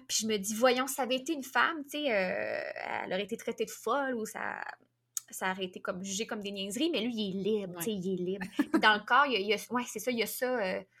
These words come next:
Speaker 1: juste quand j'ai vu mon poil pour la première fois côte à côte, dans une neutralité, là, tu sais, je, l'autre ne me jugeait pas du tout par rapport à ça, c'était bienveillant, il y avait pas de changement dans l'attitude.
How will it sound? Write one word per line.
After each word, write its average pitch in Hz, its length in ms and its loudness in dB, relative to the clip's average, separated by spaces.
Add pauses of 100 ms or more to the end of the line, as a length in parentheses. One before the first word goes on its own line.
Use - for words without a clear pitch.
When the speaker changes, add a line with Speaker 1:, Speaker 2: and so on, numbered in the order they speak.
(140)
Speaker 1:
juste 262 220 -2
quand 285 100 6
j'ai 214 140 2
vu 233 80 0
mon 254 160 2
poil 247 200 4
pour 247 120 2
la 196 100 10
première 202 320 0
fois 240 120 2
côte 220 220 -2
à 185 100 4
côte, 254 320 0 (480)
dans 220 140 10
une 233 200 0
neutralité, 233 640 2
là, 254 120 2
tu 269 240 -4
sais, 208 300 0
je, 202 240 -4
l'autre 226 340 2
ne 190 200 -4
me 185 180 -2
jugeait 185 340 0
pas 208 160 -4
du 202 140 -8
tout 262 100 -10
par 208 160 -4
rapport 196 260 -2
à 175 60 0
ça, 254 300 -4
c'était 220 180 -6
bienveillant, 196 440 -2
il 247 40 -2
y 220 40 -2
avait 190 100 0
pas 269 100 -2
de - 60 -10
changement 220 260 -2
dans 233 80 -2
l'attitude. 240 460 -4